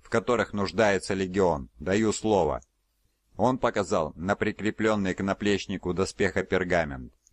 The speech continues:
"И приношу клятву момента". Примарх продолжал улыбаться. "Я знаю, Аргелтал. Прошу тебя, поднимись. В этот момент я не могу допустить, чтобы ты стоял на коленях". Несущие слово поднялись, согласно приказу,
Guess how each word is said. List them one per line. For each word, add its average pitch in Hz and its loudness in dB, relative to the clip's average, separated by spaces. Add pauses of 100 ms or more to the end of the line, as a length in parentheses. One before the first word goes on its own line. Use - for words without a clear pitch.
(320)
"И 98 0
приношу 123 0
клятву 113 0
момента". 104 0 (320)
Примарх 113 0
продолжал 92 2
улыбаться. 85 0 (500)
"Я 110 2
знаю, 110 0
Аргелтал. 90 0 (220)
Прошу 110 0
тебя, 82 0
поднимись. 92 -2 (460)
В 85 -4
этот 123 0
момент 123 -2
я 92 0
не 107 0
могу 113 2
допустить, 90 -2
чтобы 98 0
ты 110 -2
стоял 92 0
на 90 -4
коленях". 82 -2 (640)
Несущие 123 0
слово 123 2
поднялись, 110 0
согласно 92 0
приказу, 80 -2